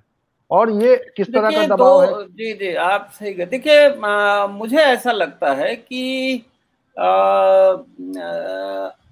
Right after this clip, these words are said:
Speaker 2: अगर भारतीय जनता पार्टी, अ, कॉन्फिडेंट होती कि वो चुनाव जो यूपी, पंजाब और उत्तराखंड जो आगे होने वाले हैं, उनमें उनकी स्थिति बहुत अच्छी है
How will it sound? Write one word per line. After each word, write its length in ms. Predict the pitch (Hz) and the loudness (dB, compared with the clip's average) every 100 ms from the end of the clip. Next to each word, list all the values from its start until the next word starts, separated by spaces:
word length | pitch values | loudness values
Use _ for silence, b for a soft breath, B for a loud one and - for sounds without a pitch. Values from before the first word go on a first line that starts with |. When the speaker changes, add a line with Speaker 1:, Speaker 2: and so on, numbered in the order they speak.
| - | -2
Speaker 2:
अगर 380 | 220 226 302 262 | 0 4 4 4
भारतीय 680 | - - 143 185 190 269 285 | 0 -8 -2 0 0 -2 0
जनता 340 | 233 214 208 233 | 0 -4 -2 -2
पार्टी, 760 | 233 196 190 240 247 254 233 | 2 0 0 -4 -4 -4 -6
अ, 680 | - - 160 170 170 170 170 170 - | -14 -10 -4 -2 0 0 0 -2 -2
कॉन्फिडेंट 640 | 185 190 226 233 277 262 | -4 -4 -2 2 2 0
होती 400 | 185 180 208 147 _ _ _ _ _ _ _ _ _ _ _ _ _ - | -6 -6 -8 -10 _ _ _ _ _ _ _ _ _ _ _ _ _ -6
कि 460 | 269 302 311 285 208 | -4 -2 -2 -6 -2
वो 260 | 226 277 | 4 4
चुनाव 480 | - 233 208 214 254 | 4 -4 0 2 2
जो 120 | 240 | 0
यूपी, 640 | 240 208 208 226 240 240 240 | -4 -6 -8 -6 -4 -4 -4
पंजाब 600 | - 190 196 202 220 220 | -6 -2 0 2 2 0
और 200 | 214 202 | -2 -4
उत्तराखंड 560 | - 202 202 202 208 | -2 0 0 -2 -4
जो 80 | 196 | 0
आगे 260 | 170 175 202 | 0 0 -2
होने 320 | 175 175 208 | -4 -4 0
वाले 260 | 180 170 175 | 0 0 -2
हैं, 240 | 202 311 | -2 -2
उनमें 400 | 277 208 208 240 | -4 -8 -8 -8
उनकी 380 | 214 196 208 202 | -8 -10 -8 -8
स्थिति 340 | - 208 220 | -10 -14 -6
बहुत 280 | 185 185 190 | 2 2 2
अच्छी 400 | 143 - 262 226 | -2 -4 -6 -2
है 280 | 147 196 | 0 -2